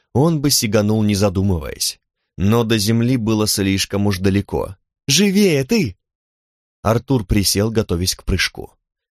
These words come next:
Потом вспомнил про ключ и поспешно извлёк его. Ещё не хватало напороться на него при приземлении. Ощущение ключа в руке неожиданно придало ему уверенности. Он заново присел,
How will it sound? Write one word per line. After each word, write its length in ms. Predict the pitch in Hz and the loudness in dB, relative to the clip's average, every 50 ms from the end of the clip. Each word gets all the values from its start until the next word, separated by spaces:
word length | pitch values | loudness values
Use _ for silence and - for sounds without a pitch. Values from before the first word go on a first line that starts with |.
| _ _ | _ _
Потом 320 | - 85 90 - 113 107 101 | -6 -6 -2 0 0 2 2
вспомнил 540 | - - - - 135 123 120 117 110 101 | 0 -2 0 -2 0 0 0 0 -2 -2
про 160 | - 113 101 - | -2 -4 -4 -4
ключ 400 | - 101 107 127 139 - - - | -2 -2 -2 -2 -2 -2 -4 -4
и 80 | - 107 | -4 -4
поспешно 600 | - 104 95 - - - 107 104 - - 107 - - | -2 0 -2 -2 0 -2 -2 -2 -2 -4 -6 -6 -4
извлёк 440 | 110 98 104 110 110 113 98 - - | -4 -4 -2 -2 -2 -4 -4 -6 -10
его. 320 | - 69 57 50 - - _ _ _ _ _ _ _ _ _ _ | -12 -10 -10 -10 -12 -12 _ _ _ _ _ _ _ _ _ _
Ещё 320 | - - 92 - - 123 | -12 -6 -4 0 0 2
не 100 | 123 120 | 0 0
хватало 460 | 110 - - 110 104 - 131 123 117 110 | -2 0 -2 -2 0 0 0 0 0 0
напороться 540 | 107 98 107 104 104 120 120 - - - | 0 0 0 0 0 0 -2 -2 -4 -4
на 100 | 101 95 | -2 0
него 420 | 92 90 87 82 90 127 143 104 - _ _ _ _ _ | 0 0 -2 -2 0 0 0 -2 -4 _ _ _ _ _
при 180 | - 127 120 101 | 0 2 2 2
приземлении. 800 | - 127 117 101 110 110 107 107 107 95 82 71 50 50 - - _ _ _ _ _ _ _ _ _ _ _ _ _ _ _ - | 2 0 0 2 2 2 2 2 2 0 -2 -6 -12 -18 -20 -20 _ _ _ _ _ _ _ _ _ _ _ _ _ _ _ -4
Ощущение 760 | 110 110 - - 123 120 - - - 165 165 147 135 127 117 | -2 0 0 0 0 0 0 0 0 0 0 0 0 0 -2
ключа 460 | - - 107 113 107 - - 127 117 | -2 -2 -2 -2 0 0 0 0 0
в 60 | 101 | 0
руке 440 | 104 104 98 - 139 151 151 135 - _ _ _ _ _ - | 0 -2 -2 -2 -2 -2 -2 -4 -8 _ _ _ _ _ 0
неожиданно 920 | 127 127 127 127 113 107 104 95 117 143 143 160 165 165 165 165 160 - _ _ _ _ _ _ | 2 4 4 4 4 2 2 0 -2 -2 0 0 0 0 0 -2 -2 -4 _ _ _ _ _ _
придало 440 | - - 143 156 139 127 131 120 117 | 2 2 2 4 4 2 2 2 2
ему 300 | 113 113 113 123 135 135 | 2 2 2 2 0 0
уверенности. 880 | - - 131 123 123 135 120 104 90 82 64 - - - - 71 - _ _ _ _ _ _ _ _ _ _ - | 0 0 -2 2 2 2 2 2 -2 -4 -4 -6 -8 -8 -8 -14 -14 _ _ _ _ _ _ _ _ _ _ -4
Он 260 | 95 101 107 107 107 | -2 0 2 2 0
заново 500 | 92 90 107 120 117 110 107 101 98 95 | 0 2 2 2 2 2 0 0 -2 0
присел, 640 | - - 92 90 - - - 92 95 104 117 120 | -2 -2 -4 -2 -2 -4 -2 0 0 -2 -2 -4